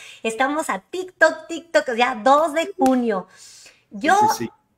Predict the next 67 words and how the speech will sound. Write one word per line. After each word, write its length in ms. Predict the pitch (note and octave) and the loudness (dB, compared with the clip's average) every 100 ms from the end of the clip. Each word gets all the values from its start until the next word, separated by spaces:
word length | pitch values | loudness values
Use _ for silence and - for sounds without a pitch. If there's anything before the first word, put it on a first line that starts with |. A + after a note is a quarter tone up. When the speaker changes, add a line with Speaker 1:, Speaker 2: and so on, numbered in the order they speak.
| _ - | _ -8
Speaker 1:
tú 100 | G4 | -4
fuiste 240 | G4+ F#4+ | -2 0
a 60 | C4 | 0
la 80 | |
marcha, 360 | G#3+ A3 A3 F3+ | 0 -2 -4 -10
¿no, 100 | F3 | -8
Alberto? 480 | E3+ F3+ G3+ - _ _ _ | -8 -10 -10 -12 _ _ _
Speaker 2:
Sí, 560 | _ B2 C#3+ D#3+ C#3+ | _ 0 4 4 4
y 40 | B2+ | 0
fui 200 | - A#2+ | 0 0
a 40 | |
la 120 | D#3 | 0
Ciudad 260 | D#3+ D#3 C#3+ | 2 2 2
de 60 | D#3+ | 2
México. 520 | C#3 B2+ B2 - - _ _ _ _ _ _ | -4 -6 -10 -14 -20 _ _ _ _ _ _
A 60 | G2 | -10
las 180 | G#2 C#3+ | -6 -6
Speaker 1:
Sí, 20 | |
Speaker 2:
otras 260 | B2+ E3+ | -2 0
Speaker 1:
eso. 20 | D#3+ | 0
Speaker 2:
había, 140 | C3+ C#3+ D#3 C3 | 2 2 0 0
había 220 | B2+ C3+ | 0 2
ido 160 | D3+ D#3 | 4 2
aquí 160 | C3 C#3 | 0 -2
en 80 | |
Guadalajara, 680 | D3+ C3 A2 - D3+ G#3+ A3 | 0 0 -2 -4 -4 -4 -6
pero 420 | B2 A2+ A2+ G#2 A#2 | -4 -4 -4 -6 -6
esta 300 | - C#3+ C3 | -6 -6 -4
dije, 280 | B2+ B2+ | -4 -6
"No, 240 | A2 A2+ B2+ | -10 -8 -6
voy 180 | A#2+ B2 | -4 -4
a 20 | |
ir 60 | B2+ | -2
a 40 | |
la 100 | A#2+ | -4
Ciudad 320 | G#2 G#2+ G#2 | -4 -10 -10
de 60 | A2+ | -10
México". 440 | G#2+ G#2+ _ - - _ _ _ _ _ | -12 -14 _ -20 -20 _ _ _ _ _
Speaker 1:
¿Qué 100 | - G#3+ G#3+ G#3+ | -10 -8 -10 -10
Speaker 2:
Y 80 | |
Speaker 1:
sentiste? 280 | G3 - F#3+ | -8 -4 -6
Speaker 2:
sí. 40 | - _ _ _ _ | -8 _ _ _ _
No, 300 | C3+ D3 C#3 | -6 -2 -2
no, 200 | B2 G#2+ | -4 -6
me 100 | G#2+ | -12
encantó, 500 | A2 G#2+ G#2 - A2+ C3 | -14 -18 -20 -14 -10 -8
me 100 | A2 | -8
encantó. 360 | A#2 A2+ D3+ | -12 -8 -4
Es 80 | D#3+ | -2
más, 340 | E3 F#3 F#3 C#3+ | 2 0 0 0
debo 260 | D3+ F#3 | 2 2
de 80 | E3+ | 0
confesarte 480 | C#3+ B2+ - C3 D#3 | -4 -8 -8 -8 -6
una 160 | D3 | -6
cosa. 240 | - E3+ G#2 | -6 -6 -4
Yo, 180 | A#2 - | -4 -4
por 120 | F3+ | -4
supuesto, 340 | D#3 C3+ C#3 | -4 -8 -4
había 140 | D#3 D#3+ | -2 0
ido 120 | D#3 | 0
a 40 | |
la 80 | D3+ | 0
Ciudad 200 | - B2 | -2 -4
de 60 | C#3 | -4
México, 340 | D3 D3 - | -6 -6 -6
pero 200 | B2 A#2 | -4 -4
nunca, 540 | B2 C3 C3+ E3 D#3 | -2 -2 -2 -4 -4